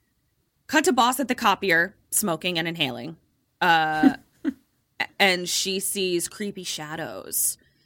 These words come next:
And the boss calls for Doreen. "Doreen!" Doreen doesn't answer. Cut to the boss walking into her office, and the ashtray is on fire. There is a little,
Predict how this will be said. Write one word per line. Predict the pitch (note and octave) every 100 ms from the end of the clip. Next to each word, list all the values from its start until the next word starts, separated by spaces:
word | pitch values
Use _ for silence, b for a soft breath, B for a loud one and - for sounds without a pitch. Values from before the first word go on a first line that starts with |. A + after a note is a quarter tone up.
| _ _ G3
And | G3 F3+ E3+ F3 F3
the | G3+
boss | E3+ F#3 F3 E3+ - - - - _ _
calls | - G3 F#3 F#3+ G3 -
for | G3+ F3+
Doreen. | G3 G#3+ G4+ A#3 F3
"Doreen!" | A3 C#4+ D#4 F#4 G4 G#4 C#4+ - _ _ _ _
Doreen | F#3+ A3 A3
doesn't | F3+ F3
answer. | E4 F#4+ - G2 G2 - _ _ _ _ _ _ _ _ _ _ -
Cut | B3+ B3
to | A#3+
the |
boss | G3 G3 -
walking | G3+ F#3+ G3 F#3
into | F3
her | F3 E3 -
office, | A#3+ C4 E3 F3 -
and | G3+ G3
the | -
ashtray | A#3 C4+ F4 - - - F3 D3 D3 D3 -
is | G#3 - -
on | B3 C4+ C4+ C#4
fire. | - A3 F#3+ E3+ D2+ - _ _
There | G#3+ G#3
is | G3+
a | A3+
little, | A#3+ C#5 D5